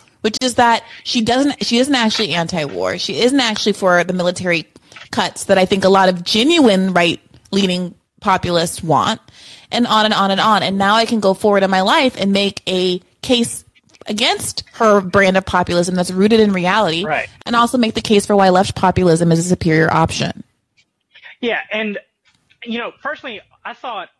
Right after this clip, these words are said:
Speaker 2: the, the way that I liked this, uh, generally being addressed, um, was, uh, I, I saw you had an interview with, uh, a brief interview with Michael Tracey, and,
Speaker 1: Mm-hmm.
Speaker 2: um, you were pointing out, y-, you guys were talking about Tucker and his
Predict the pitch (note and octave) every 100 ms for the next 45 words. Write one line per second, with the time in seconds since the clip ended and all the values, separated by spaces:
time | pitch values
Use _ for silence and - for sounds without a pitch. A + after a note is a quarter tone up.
0 | _ G3 F#3 G#3+ F#3+ - F#3+ A3 D4+ F#3
1 | E3 D#3 _ _ _ D#3 C#3 - - D3
2 | C3 C3 D#3 D3+ C#3 C#3 B2+ A#2 C3 -
3 | _ - C3+ B2 A#2+ _ _ _ _ _
4 | _ D#3 D3+ E3 D#3 D3 F#3 E3 F3 G3+
5 | F3 E3+ E3 E3 D#3 C#3 D3 C#3+ C#3 C3
6 | _ _ D#3+ C3+ B2+ C3 D3+ D#3 D#3+ C#3+
7 | D3 C3+ D3 C#3+ - - D#3 - D#3 -
8 | _ _ _ - B3+ G#3 D#3 C#3+ C#3 C3
9 | _ - - - - F#3+ F3 G3+ F#3 E3
10 | D#3+ D3+ D#3 _ _ _ G#3 G#3 G#3 G3+
11 | G#3 G3 G3+ F3 F3 D3 - D#3+ E3+ D3
12 | C#3+ D#3 C3+ - E3 C#3+ -